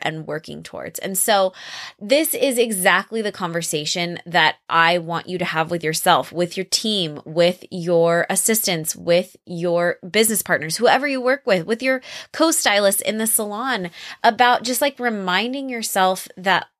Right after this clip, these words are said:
you are doing a great job, that you are successful, that you are doing what works for you and for your clients to, to get growth, to, maybe you're not looking for growth. Maybe you're looking for sustainability. Maybe you're looking for an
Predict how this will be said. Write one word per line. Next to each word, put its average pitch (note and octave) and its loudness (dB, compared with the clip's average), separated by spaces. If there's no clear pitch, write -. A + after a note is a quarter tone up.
you G3+ -4
are E3+ 4
doing G3+ 2
a F3 -2
great D#3+ 0
job, C#3+ -2
that E3+ 0
you G3+ -4
are F#3 2
successful, E3+ -4
that D#3+ 2
you A3 -4
are G3+ 2
doing A3+ 2
what F3+ 4
works F#3 0
for F#3+ 0
you F3 0
and F#3 -4
for F#3 0
your E3 0
clients F3 -2
to, A#3 -2
to A3 -4
get G3+ 0
growth, F3 2
to, G3 0
maybe A#3+ 4
you're F#4+ 0
not F#4 2
looking F4 -2
for E4+ 0
growth. F3 2
Maybe A3+ -2
you're D4 -2
looking C#4 -4
for C4 -4
sustainability. B3 0
Maybe E3+ -2
you're B3 -2
looking C4+ -6
for C4+ -8
an B3 -10